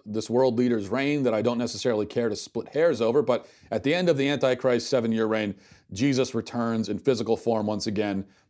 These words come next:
um, this time Jesus comes not as a baby, but as a conqueror who destroys the Antichrist and his armies in the final battle of the world. These beliefs are based on my pastor's teachings, books I've read on the subject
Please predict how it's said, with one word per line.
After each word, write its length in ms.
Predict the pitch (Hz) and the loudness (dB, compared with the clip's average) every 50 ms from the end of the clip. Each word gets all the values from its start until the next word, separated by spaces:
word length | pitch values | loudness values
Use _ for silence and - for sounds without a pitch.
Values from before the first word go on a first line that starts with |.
| _ _ _ _ - - | _ _ _ _ -16 -6
um, 360 | - 117 113 107 107 104 104 107 | -2 0 2 2 0 0 -2 -6
this 260 | - 110 123 127 - - | -2 -2 -2 -2 -2 -2
time 240 | - 127 120 107 | -2 -2 -2 -2
Jesus 280 | 98 113 117 104 107 98 | -2 -2 -4 -4 -6 -8
comes 320 | - - 110 107 104 101 | -6 -6 -4 -4 -4 -4
not 220 | 101 110 113 113 113 | -4 -2 -2 0 0
as 100 | 104 95 | 0 -2
a 60 | 98 | -4
baby, 420 | 92 90 123 135 135 123 120 120 | -2 0 0 0 2 2 2 0
but 140 | 110 98 110 107 | 0 0 0 -2
as 100 | 98 90 | -2 -4
a 60 | 95 | -8
conqueror 540 | - - 123 127 120 117 - 113 107 107 98 | -8 -4 -2 -2 -2 0 0 0 0 0 -2
who 140 | 101 101 | -4 -4
destroys 480 | 92 95 - - - 120 117 113 113 95 | -6 -6 -10 -6 -2 0 0 0 0 0
the 100 | 101 110 | -2 -4
Antichrist 600 | 104 101 98 101 92 - 110 101 95 90 85 - - | -4 -4 -4 -6 -4 -4 -4 -4 -4 -6 -8 -14 -14
and 120 | 98 95 95 | -12 -10 -8
his 100 | 90 98 | -8 -6
armies 360 | 95 95 95 95 92 87 - _ _ _ _ _ - | -6 -6 -6 -6 -8 -10 -12 _ _ _ _ _ -12
in 80 | 98 | -10
the 80 | 95 95 | -10 -6
final 300 | - - 107 107 101 98 | -4 -4 -2 -2 -2 -2
battle 480 | 87 107 101 95 92 92 92 92 - _ _ _ _ _ - | -2 -2 -2 -2 -2 -2 -2 -4 -6 _ _ _ _ _ -8
of 140 | 90 85 85 | -6 -4 -4
the 60 | 92 | -4
world. 300 | 87 92 85 82 - - _ - - - _ | -4 -4 -6 -6 -10 -16 _ -20 -20 -10 _
These 200 | 123 151 185 151 | 0 0 0 2
beliefs 360 | 127 160 156 160 170 165 165 | 2 2 4 4 2 2 2
are 80 | 165 135 | 2 2
based 300 | 120 147 147 143 - 147 | 4 4 2 4 2 0
on 80 | 127 | 2
my 140 | 131 131 127 | 2 0 0
pastor's 440 | 123 - 139 139 127 - 131 120 - | 0 0 -2 -2 0 -2 -4 -4 -2
teachings, 460 | - 175 170 123 - 156 156 151 127 | -2 -4 -2 0 0 0 2 0 0
books 280 | 98 101 117 - - - | 2 2 0 0 2 2
I've 160 | 143 131 120 | 0 2 4
read 120 | 135 131 | 2 2
on 60 | 127 123 | 2 0
the 60 | 117 | 0
subject 480 | - 131 120 110 104 123 113 104 - | 0 0 0 2 2 0 0 0 -4